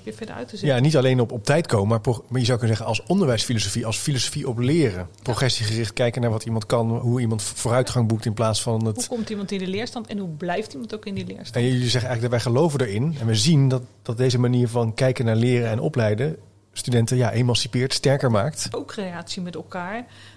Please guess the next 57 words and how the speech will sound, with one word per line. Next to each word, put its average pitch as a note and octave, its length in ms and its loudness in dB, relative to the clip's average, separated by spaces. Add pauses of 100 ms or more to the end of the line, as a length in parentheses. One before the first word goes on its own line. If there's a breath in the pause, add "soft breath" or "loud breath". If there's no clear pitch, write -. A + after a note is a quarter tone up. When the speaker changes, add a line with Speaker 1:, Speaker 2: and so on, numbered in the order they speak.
(100)
Speaker 1:
eh, F3+ 300 -6
gaat G3+ 260 -8
zorgen F#3+ 380 -8
dat G3 180 -8
je - 140 -10
echt - 240 -8
kunt G3 220 -8
aansluiten F3 480 -10
op F3 60 -14
het F3 100 -14
niveau F#3 400 -6
waar F#3+ 100 -4
Speaker 2:
Ja. A#2 60 0
Speaker 1:
iemand - 220 -10
is. D4+ 280 -10 (180 soft breath)
Speaker 2:
Ja. A#2+ 200 -2
Speaker 1:
Hè, D4+ 140 -12
dus F#3 220 -10
waar F3 180 -8
zijn F3+ 120 -12
competentie C4 600 -12
zit. - 260 -10
Waar F3 200 -12
die, E3+ 240 -10
waar, F#3 160 -12 (200)
hè, G#3 160 -14 (180)
dus F#3 200 -12
niet F#3+ 200 -6
zomaar G3 320 -2
een E3+ 60 -6
pakket F#3 320 -10
aanbieden, G3+ 500 -6
maar F3 140 -4
kijken E3+ 360 -4
van, F3+ 160 0 (300 loud breath)
"Hé, - 240 -6 (200 loud breath)
wat F3+ 140 -14
heb F3 140 -8
jij A3+ 220 -4
nou? F#3 400 -6
Waar F3+ 140 -8
sta F#3 200 -6
jij A3 260 -6
nou? F3 280 -8
En F#3 100 -10
waar F3 160 -6
zit F3 160 -8
jouw G#3+ 180 -6
volgende F#3+ 400 -12
stap?" - 380 -8 (640 loud breath)
Ehm, F3+ 340 -10 (180)
en G3 160 -8
dat F#3+ 180 -4
je - 100 -8
ook G#3 180 -8
met F#3+ 160 -8
z'n, G3+ 100 -10